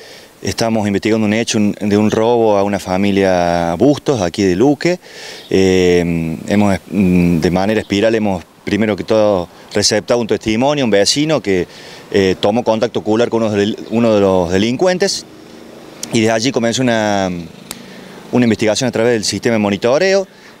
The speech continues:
Eh, tenemos en el momento identificado el vehículo que perpetró el hecho. Se trataría de un Chevrolet Cruze, color gris. Eh, se ha profundizado la investigación en la ciudad de Córdoba y hemos logrado identificar el domicilio de,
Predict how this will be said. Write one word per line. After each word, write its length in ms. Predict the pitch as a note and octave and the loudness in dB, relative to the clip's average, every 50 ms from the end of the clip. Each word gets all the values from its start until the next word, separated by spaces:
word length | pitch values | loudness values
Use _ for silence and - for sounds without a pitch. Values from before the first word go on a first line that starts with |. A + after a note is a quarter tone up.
| - - - | -8 -2 0
Eh, 380 | G2+ G2+ G2 F#2+ F#2+ F#2+ F#2 - | 0 2 2 2 2 0 0 0
tenemos 360 | - G#2+ A2+ A#2+ A#2+ A2 G#2+ | 0 0 0 0 0 0 0
en 220 | G#2 G2+ G2+ F#2+ G2 | 0 0 0 0 0
el 80 | F#2+ | 0
momento 400 | F#2+ G2 G2+ G#2 A#2 A#2 A2 A2+ | 0 2 2 2 0 0 0 0
identificado 540 | G#2 F#2+ E2+ F#2+ - G2 G2 - - A#2+ A#2+ | 0 0 -2 -2 -2 -2 -2 0 0 0 2
el 60 | A2 | 2
vehículo 400 | G2+ G2+ G#2 A2 - A2 G#2 F#2 | 2 2 2 0 0 -2 -2 -2
que 160 | E2+ F#2+ F2+ E2 | -2 -2 -2 -2
perpetró 440 | - F2 D#2+ D#2 F#2+ F2+ - A2+ | -2 -4 -2 0 -2 0 0 0
el 60 | A#2+ C#3+ | 2 2
hecho. 380 | E3 E3+ D#3+ - - F3+ F3 - - - - - - | 0 0 0 0 -2 -2 -2 -4 -10 -20 -20 -20 -8
Se 140 | - - G2 | -4 -4 -2
trataría 500 | - F#2+ G2 - - G2+ G2+ G#2+ A2 G#2+ | 0 0 0 0 0 0 0 2 2 2
de 80 | G#2+ G#2+ | 2 2
un 220 | G#2+ G2+ G2 F#2 | 2 0 -2 -2
Chevrolet 440 | - - B2 A#2 A2 G#2 G2+ G2 - | -2 0 0 0 0 0 0 -2 -2
Cruze, 500 | - - C#3 D#3+ E3+ - - F3+ F3+ E3+ | 0 0 2 2 2 2 0 -2 -2 -2
color 260 | - G#2 G2 G#2 G2 | -2 -2 -2 0 0
gris. 460 | G2 A2+ D3 F3+ F#3 - - - - - - - - - - - - - | 0 0 0 0 0 0 -4 -4 -8 -12 -16 -20 -20 -20 -20 -20 -20 -6
Eh, 540 | - G#2 G2+ G2 G2 F#2+ F#2 F#2 F2+ F2+ F2 | -2 0 2 2 2 2 4 4 4 2 2
se 460 | - - - - - - - - A#2 | 0 -2 -2 -2 -2 -2 -2 0 0
ha 80 | A#2 A2+ | 0 0
profundizado 680 | - - G2+ - - G2+ F#2 F#2 G2 - - A#2+ A2+ A2 | 0 -4 -6 -4 -4 -2 -2 0 0 0 2 2 2 2
la 60 | G#2 | 0
investigación 560 | G2 F#2 F2+ - F#2+ F#2 F2+ F2 - - G#2+ | 0 -2 -2 0 0 2 2 2 0 -2 -2
en 20 | |
la 60 | G2+ F2+ | -2 0
ciudad 160 | - G#2+ G2 | 0 0 0
de 60 | G2 | 0
Córdoba 500 | - - F3+ F3+ F3 F3 F3+ F#3+ G3 F#3+ - - - - - - - - - - | 2 2 2 2 2 2 2 2 0 -2 -6 -14 -20 -20 -20 -20 -20 -20 -10 -6
y 120 | G3 G3 | -4 -2
hemos 180 | A2 A2+ G#2 G2 | -2 -2 0 0
logrado 800 | G2 G2 G2 G2+ G#2+ A2+ A2+ A2 G#2 G2+ G2 F#2+ F#2 F2 F2 - | 0 2 2 2 2 2 2 4 2 2 2 2 2 0 -2 -2
identificar 520 | - G2 F#2 F2 G2+ F2+ F#2 F#2+ - A#2+ A2 | -4 -4 -4 -4 -2 -2 -2 -2 0 -2 0
el 60 | G#2+ | 0
domicilio 440 | G2 F#2 F#2 F#2+ - - A#2 A2 G2+ | -2 -2 -2 -2 -2 0 2 2 2
de, 380 | F#2+ F#2+ F2+ E2+ E2 E2+ D#2+ | 4 2 2 0 0 -2 -6